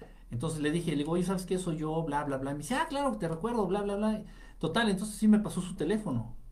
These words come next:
Y ya le dije, "Oye, soy yo, espero no te moleste que te contacte". Y no, me llamó, inmediatamente me llamó por teléfono. Me dice, "Hola, ¿cómo estás?".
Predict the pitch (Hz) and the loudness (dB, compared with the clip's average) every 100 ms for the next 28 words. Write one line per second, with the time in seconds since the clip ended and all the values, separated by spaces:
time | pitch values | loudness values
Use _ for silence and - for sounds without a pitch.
0 | - 120 147 156 139 139 - 185 214 190 | -6 -2 2 2 2 0 2 4 4 4
1 | 190 175 170 175 175 165 156 147 143 127 | 2 0 0 0 -2 -2 -2 -2 -2 0
2 | 135 135 135 117 - 113 123 185 190 208 | -2 -4 -6 -8 -8 -6 -2 -2 2 6
3 | 294 415 370 262 226 226 262 240 220 220 | 6 4 2 4 6 6 6 6 4 4
4 | 226 220 196 175 170 185 170 160 160 190 | 2 2 2 2 0 -2 -4 -4 -2 -2
5 | 165 160 175 285 262 247 220 214 262 | -2 -4 -2 -2 -2 -2 -2 -2 -4